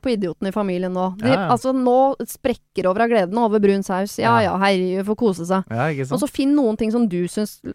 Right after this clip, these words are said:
Speaker 1: eh, for min del, jeg kan jo, eh, nå være,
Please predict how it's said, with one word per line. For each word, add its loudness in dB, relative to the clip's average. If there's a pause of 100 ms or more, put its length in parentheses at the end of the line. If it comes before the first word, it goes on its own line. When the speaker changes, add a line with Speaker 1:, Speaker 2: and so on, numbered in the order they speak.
(140)
Speaker 1:
eh, -2 (200)
for 0
min 0
del, 0
jeg 2
kan 0
jo, 0
eh, 0 (120)
nå 4
være, 2